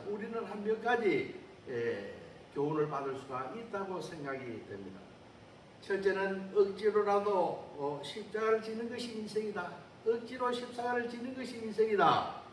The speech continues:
이렇게 말씀드리고 싶습니다. 살다 보면은 억지로 십자가를 지는 일이 종종 있어요. 이것이 인생입니다. 우리는, 에, 창조주가 아니기 때문에,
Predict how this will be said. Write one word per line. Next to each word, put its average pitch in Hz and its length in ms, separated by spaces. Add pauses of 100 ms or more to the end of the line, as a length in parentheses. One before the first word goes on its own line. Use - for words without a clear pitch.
(120)
이렇게 175 380
말씀드리고 131 960
싶습니다. - 280 (800)
살다 165 380
보면은 175 520 (260)
억지로 180 340
십자가를 196 580
지는 196 280
일이 185 300
종종 175 520
있어요. 147 300 (680)
이것이 202 380
인생입니다. 202 720
우리는, 208 640 (300)
에, 156 220
창조주가 196 640
아니기 170 340
때문에, 151 480